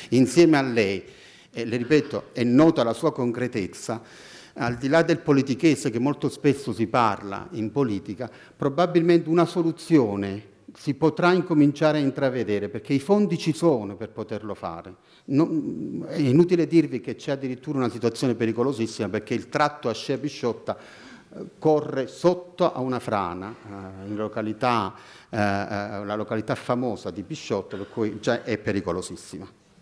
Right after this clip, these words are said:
Un'ultime due considerazioni. Il problema della metanizzazione. Lei è, è, è stato con noi, mm, con molti dei nostri, dei, dei, dei sindaci di questo territorio,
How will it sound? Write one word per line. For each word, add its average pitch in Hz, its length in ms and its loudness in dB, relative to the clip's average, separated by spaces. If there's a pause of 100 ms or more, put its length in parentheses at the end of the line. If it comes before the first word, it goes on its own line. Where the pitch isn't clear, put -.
(200)
Un'ultime 151 600 0
due 147 220 4
considerazioni. 110 880 0 (160)
Il 123 120 -8
problema 151 240 -2
della 139 160 0
metanizzazione. 113 1000 -4 (840)
Lei 139 540 4
è, 120 220 0
è, 107 720 -4
è 110 60 -8
stato 123 360 0
con 120 280 -2
noi, 139 260 2
mm, 110 360 -4
con 110 200 -6
molti 143 260 -4
dei 113 80 -4
nostri, 110 380 -8
dei, 110 340 -4
dei, 104 300 -8
dei 110 140 0
sindaci 127 360 0
di 104 100 -2
questo 123 300 -2
territorio, 117 720 2